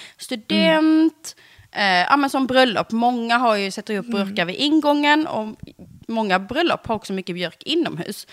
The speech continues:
Speaker 1: När
Speaker 2: Mm.
Speaker 1: den är utslagen, om man liksom tar in en björk i juli, augusti, är du,
Speaker 2: Mm.
Speaker 1: är man fortfarande allergisk då? Alltså, kommer det vara hemskt för dig som gäst om du är pollen?
Speaker 2: Nej, nej, utan jag har bara...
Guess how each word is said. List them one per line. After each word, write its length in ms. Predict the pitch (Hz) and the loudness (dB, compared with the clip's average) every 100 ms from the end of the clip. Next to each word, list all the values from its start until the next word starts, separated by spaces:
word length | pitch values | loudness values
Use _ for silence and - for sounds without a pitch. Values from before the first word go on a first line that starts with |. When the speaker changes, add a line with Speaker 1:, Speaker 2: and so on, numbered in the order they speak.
| - - - | -20 -12 0
Speaker 1:
När 360 | 311 320 247 | 4 6 4
Speaker 2:
Mm. 40 | 262 | 4
Speaker 1:
den 200 | 277 262 | 2 2
är 160 | 311 | -2
utslagen, 600 | 202 - 196 101 - 175 - | -4 -6 -4 -4 -4 -8 -6
om 100 | 269 | -2
man 140 | 277 | 0
liksom 220 | 262 277 262 | -2 -6 -6
tar 80 | |
in 180 | 254 254 | -4 -2
en 100 | 233 | -4
björk 520 | 247 247 214 - - - | -2 -2 -2 -4 -14 -8
i 320 | 226 220 214 | -6 -4 -4
juli, 400 | 208 226 208 202 | -4 -4 -2 -2
augusti, 580 | - 247 262 - - - - _ _ _ _ _ | -4 -4 -6 -8 -14 -16 -16 _ _ _ _ _
är 100 | 247 | -2
du, 100 | 202 | 0
Speaker 2:
Mm. 120 | 190 | 2
Speaker 1:
är 80 | 247 | 4
man 140 | 262 254 | 4 2
fortfarande 680 | 285 277 226 208 226 220 - | 0 -2 -2 0 0 0 -4
allergisk 420 | 294 285 233 254 | -2 0 -2 -2
då? 200 | 202 196 196 | -2 -2 -8
Alltså, 260 | 208 226 | -6 -6
kommer 240 | 226 233 220 | -6 -8 -4
det 80 | 208 | -2
vara 100 | 226 | 0
hemskt 360 | 277 185 - | 2 0 -2
för 120 | - 233 | -6 -4
dig 140 | 185 | -4
som 160 | 220 226 | -4 -8
gäst 420 | 180 - - - - | -8 -14 -20 -20 -14
om 160 | 208 | -10
du 80 | 196 | -6
är 140 | 180 226 | -6 -2
pollen? 140 | 254 | 2
Speaker 2:
Nej, 480 | 254 214 208 233 226 - _ _ - | 2 2 2 0 -4 -16 _ _ -6
nej, 520 | 247 220 175 180 196 _ | -2 0 -2 -4 -10 _
utan 600 | 220 214 - 196 185 180 208 | -10 -8 -2 0 0 -4 -4
jag 500 | 208 254 247 233 208 - 196 | 2 6 6 4 0 -6 -8
har 300 | 196 175 170 | -2 0 0
bara... 640 | 180 180 170 196 170 165 | 0 0 2 4 2 2